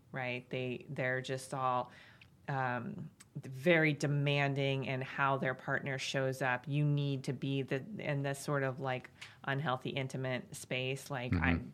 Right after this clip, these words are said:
Speaker 1: it's gotta be all this way, very rigid, or this, uh, fantasy world, I E, I mean, obviously porn addiction is something else I deal with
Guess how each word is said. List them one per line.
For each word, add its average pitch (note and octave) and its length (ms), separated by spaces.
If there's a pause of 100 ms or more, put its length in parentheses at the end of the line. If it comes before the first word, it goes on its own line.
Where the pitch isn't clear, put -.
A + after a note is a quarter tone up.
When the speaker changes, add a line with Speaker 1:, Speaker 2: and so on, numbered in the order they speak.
(140)
Speaker 1:
it's D3 240
gotta C3 300 (480)
be C#3 160
all - 240 (480)
this D3+ 200
way, C3+ 220
very C3+ 200
rigid, C3 260 (400)
or D#3 200
this, C3+ 280
uh, C3 320 (160)
fantasy E3 640
world, - 400
I C3+ 160
E, C3+ 260 (100)
I C3+ 100
mean, B2+ 200
obviously C3 360
porn C3 280
addiction - 460
is - 160
something C3 320
else D3 240
I C3 60
deal A#2+ 280
with D#3 260